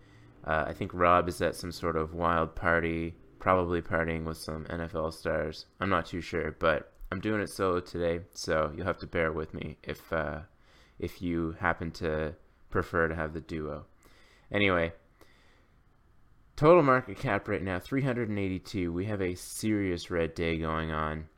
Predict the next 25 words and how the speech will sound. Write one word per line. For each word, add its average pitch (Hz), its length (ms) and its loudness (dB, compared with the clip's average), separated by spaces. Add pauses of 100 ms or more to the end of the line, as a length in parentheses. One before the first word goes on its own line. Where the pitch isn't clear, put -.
(160)
I, 82 320 -2
I 85 60 -4
hate 104 360 -4
to 80 400 -6
say 98 280 0
that 90 160 2
I'm 82 180 -2
right, 80 260 -2 (120)
but 78 340 -2 (260)
the, 80 460 -8 (640)
the 76 540 -2 (200)
bullish 104 380 0
action 98 360 -4
we 95 100 -4
had 92 220 -2
yesterday 95 320 -4
on 87 100 -4
Bitcoin 87 640 -4
didn't, 95 260 -2
didn't 101 220 -6
seem 98 180 -8
to 87 80 -4
hold 85 260 -2
very 85 240 0
long, 85 360 -2